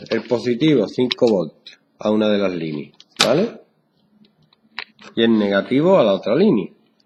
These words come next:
¿Para qué? Para poder sacar de ahí lo que tú quieras. Luego ya veremos. Venga. A ver,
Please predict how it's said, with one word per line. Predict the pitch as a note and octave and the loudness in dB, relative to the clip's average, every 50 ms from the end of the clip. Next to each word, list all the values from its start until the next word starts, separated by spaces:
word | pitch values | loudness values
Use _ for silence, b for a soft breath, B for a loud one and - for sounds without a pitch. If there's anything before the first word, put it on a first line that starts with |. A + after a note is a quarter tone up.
| _ _ _ | _ _ _
¿Para | - A2+ A2 | 0 0 2
qué? | B2 F#3 F#3+ | 4 2 2
Para | D3 A#2 G2+ | 4 2 0
poder | F#2 F#2+ F#2 F#2+ F#2+ | 0 0 -2 -2 -2
sacar | - - A2+ - A2 A2+ | -4 -4 -4 0 0 2
de | A2+ | 2
ahí | A#2 D3 | 2 2
lo | D#3+ C#3+ A#2 - | 2 0 0 -2
que | G#2+ - | -4 -6
tú | - G2 F#2 | -6 -10 -10
quieras. | - - - - - - - _ _ _ _ _ _ _ _ _ _ - - _ _ _ _ _ _ _ _ _ _ _ _ _ _ _ _ - | -10 -6 -6 -6 -6 -6 -10 _ _ _ _ _ _ _ _ _ _ -12 -12 _ _ _ _ _ _ _ _ _ _ _ _ _ _ _ _ -14
Luego | F#2+ F#2+ G2 G2 | -12 -10 -8 -4
ya | G2 F#2+ F#2 F#2+ F#2 F2+ F2+ F2+ F2+ F2+ E2+ | -2 -2 -2 0 -2 -4 -4 -4 -6 -6 -8
veremos. | E2+ D#2 D2 C2+ - - - - - - - - - - - - _ _ _ _ _ _ _ _ b b b b b b b b b b b b b _ _ _ _ | -8 -8 -8 -10 -12 -14 -18 -10 -6 -4 -4 -4 -6 -12 -20 -20 _ _ _ _ _ _ _ _ b b b b b b b b b b b b b _ _ _ _
Venga. | - - D2+ - - - _ _ - - _ _ _ _ _ _ _ _ _ _ _ - - - - - - - _ _ _ _ _ _ - - - - _ _ - - - _ - - _ _ _ _ _ - _ _ _ _ _ _ _ - - _ _ _ _ _ _ _ _ _ _ - - - - - _ C#3+ - _ _ _ _ - | -14 -14 -14 -14 -16 -20 _ _ -20 -20 _ _ _ _ _ _ _ _ _ _ _ -20 -20 -20 -18 -18 -20 -20 _ _ _ _ _ _ -20 -20 -20 -20 _ _ -20 -20 -20 _ -20 -20 _ _ _ _ _ -20 _ _ _ _ _ _ _ -20 -20 _ _ _ _ _ _ _ _ _ _ -18 -18 -18 -18 -20 _ -20 -20 _ _ _ _ -20
A | - - | -20 -20
ver, | G1+ - - | -18 -20 -20